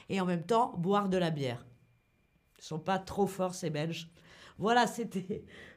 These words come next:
pour la couac. On va tester maintenant la dernière bière.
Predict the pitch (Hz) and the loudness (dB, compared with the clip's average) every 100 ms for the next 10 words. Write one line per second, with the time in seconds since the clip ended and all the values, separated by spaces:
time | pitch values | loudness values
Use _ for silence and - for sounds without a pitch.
0 | _ - 262 202 - 190 208 214 247 262 | _ -4 0 -2 -2 -2 -2 -2 2 2
1 | 320 - - 247 262 262 247 - 254 185 | 2 -4 -4 0 0 -2 -6 -4 -4 -4
2 | 180 240 233 247 254 208 - - - 202 | -2 -4 -4 -4 -4 -6 -14 -10 0 2
3 | 202 226 277 269 269 190 - - _ _ | 4 6 6 4 4 2 -2 -16 _ _
4 | _ 170 165 226 254 339 339 - | _ -8 2 6 6 6 -4 -10